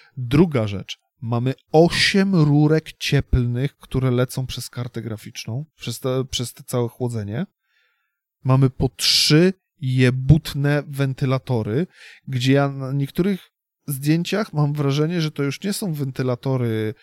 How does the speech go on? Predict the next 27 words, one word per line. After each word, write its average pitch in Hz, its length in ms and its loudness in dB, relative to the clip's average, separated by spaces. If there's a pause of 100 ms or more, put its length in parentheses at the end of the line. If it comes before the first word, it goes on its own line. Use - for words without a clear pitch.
(360)
mające 131 380 -2
sto - 180 -4
dwadzieścia, 120 800 -4
ale 117 200 -6
to - 80 -14
są, - 180 -6
kurde, 139 380 -4
większe 151 600 -2
wentylatory. 104 720 -12 (1700)
To 139 100 -8
znaczy, 156 300 2 (200)
że 156 80 4
to 156 140 -2
są 170 280 0
nie 165 160 2
wentylatory 156 580 2
setki, 165 440 -2
tylko 151 260 -2
że 147 80 -4
to 156 120 -12
są 160 160 -4
jakieś 147 240 -4
sto - 200 -2
dwudziestki 151 520 0
czy 151 140 -12
coś - 180 -6
takiego. 123 500 -4